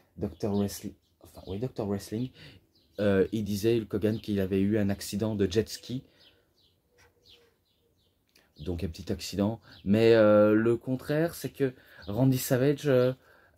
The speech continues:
euh, un jour la veille, eh ben, il a décidé de, de refaire, euh, le portrait de Hulk Hogan avec, avec son poing, quoi. Donc, euh, il s'est peut-être battu avec lui, qui sait.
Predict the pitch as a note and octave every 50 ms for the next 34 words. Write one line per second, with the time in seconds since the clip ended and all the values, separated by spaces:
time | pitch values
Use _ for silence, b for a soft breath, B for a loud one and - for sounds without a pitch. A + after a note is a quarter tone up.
0 | _ _ _ - - A2+ A2+ A2 A2 G#2+ G#2 - - - B2 B2 A#2 G#2+ C3+ C3
1 | C#3 C3+ B2 A#2 A#2 A#2+ C3 C#3+ C#3 C3 A2 A#2+ G#2 A2 G#2+ b b b b b
2 | b G2 G2+ G#2 G2+ G2 G#2+ G2+ - - G2+ A2 G#2+ A#2 A2 G#2+ G2 F#2 F2+ F#2
3 | F#2 F#2 - - _ _ _ _ _ _ - E2 F#2 G#2+ G2+ G2+ G#2+ G2+ - -
4 | G#2+ G#2+ A2 A2 G#2 G2+ F#2 F2 F2+ F2+ F2+ - _ b b b b b b b
5 | - G2+ G2+ - A#2 G#2 - - - A2 A2 G#2 G#2 G2+ - G#2+ F#2+ G2+ G#2+ A#2
6 | A2+ G#2 G2+ - - G2+ G2+ G2+ - - - G2+ F#2+ - G2+ G2+ B2+ D3+ - -
7 | - E2 E2+ - - - _ _ _ _ - G2 G2 F#2+ - G#2 F#2+ F#2 F#2 F#2+
8 | F#2 - - G2+ F#2+ F#2+ G2 G2 b b b b b b b - C3+ - - D3+
9 | C3+ A#2+ D3 C#3+ - - C#3 A#2+ A#2 G#2+ - - C#3 G#3 D#4 D4 - E3+ D3+ -
10 | - A2+ G2+ -